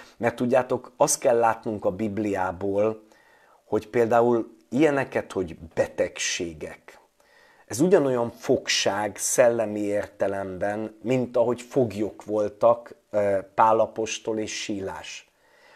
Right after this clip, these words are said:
Ugyanolyan fogságban voltak, csak ők fizikailag voltak foglyok,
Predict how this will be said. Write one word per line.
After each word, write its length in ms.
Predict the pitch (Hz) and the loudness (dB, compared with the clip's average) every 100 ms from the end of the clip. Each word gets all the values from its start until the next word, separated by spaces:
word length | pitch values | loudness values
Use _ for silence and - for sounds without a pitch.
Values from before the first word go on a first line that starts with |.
| - | -6
Ugyanolyan 640 | - 208 160 139 127 113 113 | 2 4 6 6 4 0 -4
fogságban 800 | - 117 - - 104 95 101 95 | -4 -6 -4 -2 -2 0 -4 -2
voltak, 320 | 107 104 120 | -4 -2 -4
csak 220 | 123 - | -4 -6
ők 140 | 113 | -10
fizikailag 960 | - 185 170 147 - - 110 107 101 101 | -6 0 2 2 0 0 0 -2 -6 -6
voltak 480 | 101 98 - 98 - | -6 -6 -4 -8 -8
foglyok, 600 | - 90 90 101 143 | -12 -10 -6 -6 -6